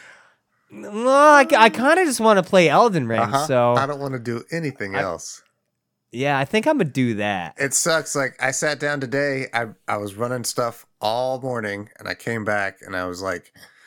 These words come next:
Speaker 2: "I'm gonna play some Destiny." And I sat down, and I loaded up Destiny, and it loaded up, and I was like, "Man, I really need to run to the store." So then I just fucking hit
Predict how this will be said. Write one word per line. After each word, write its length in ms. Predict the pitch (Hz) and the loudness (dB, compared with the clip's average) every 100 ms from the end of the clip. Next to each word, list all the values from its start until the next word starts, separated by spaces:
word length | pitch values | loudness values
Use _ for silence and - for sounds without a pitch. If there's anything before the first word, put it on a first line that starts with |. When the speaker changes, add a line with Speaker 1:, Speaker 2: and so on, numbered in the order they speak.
| _ _ | _ _
Speaker 2:
"I'm 60 | 175 | -4
gonna 120 | 160 | -4
play 220 | - 139 127 | -4 -6 -4
some 180 | 143 | -6
Destiny." 680 | 139 151 147 110 95 78 - _ _ _ _ - | -4 -4 -6 -10 -10 -12 -16 _ _ _ _ -8
And 140 | 104 | -4
I 60 | 110 | -4
sat 280 | - 135 - | -2 -4 -2
down, 240 | 139 127 | -4 -4
and 60 | 107 | -6
I 40 | |
loaded 300 | 107 120 123 | -6 -6 -4
up 120 | 123 107 | -6 -4
Destiny, 360 | 131 - 113 | -6 -6 -8
and 80 | 104 | -8
it 60 | 92 | -6
loaded 320 | 120 127 120 | -4 -4 -4
up, 180 | 120 - | -6 -6
and 80 | 107 | -6
I 100 | 107 | -6
was 140 | 104 | -6
like, 240 | 104 - 123 | -8 -10 -10
"Man, 220 | 135 127 | -6 -4
I 40 | |
really 260 | 127 135 123 | -4 -6 -6
need 160 | 113 | -8
to 100 | 104 | -6
run 140 | 101 104 | -6 -8
to 60 | 92 | -8
the 80 | |
store." 560 | - - 107 98 85 78 | -10 -10 -8 -8 -8 -10
So 160 | - 110 | -12 -10
then 140 | 104 | -8
I 80 | 107 | -8
just 200 | 104 107 | -8 -6
fucking 280 | - 120 117 | -4 -4 -2
hit 200 | 185 120 | -2 0